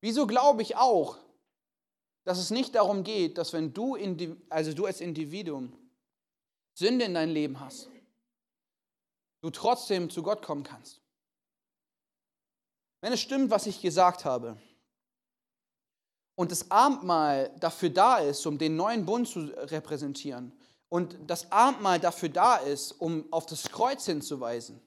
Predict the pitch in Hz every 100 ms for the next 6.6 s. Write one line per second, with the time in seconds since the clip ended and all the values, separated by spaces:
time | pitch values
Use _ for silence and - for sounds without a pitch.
0 | _ _ _ _ _ _ _ _ _ _
1 | _ _ 156 170 240 226 226 185 190 240
2 | - 214 214 185 180 226 240 175 - -
3 | _ _ _ _ _ _ _ _ _ -
4 | 170 170 135 - 170 208 170 170 - -
5 | _ _ _ _ - 139 175 226 160 123
6 | - _ 131 123 127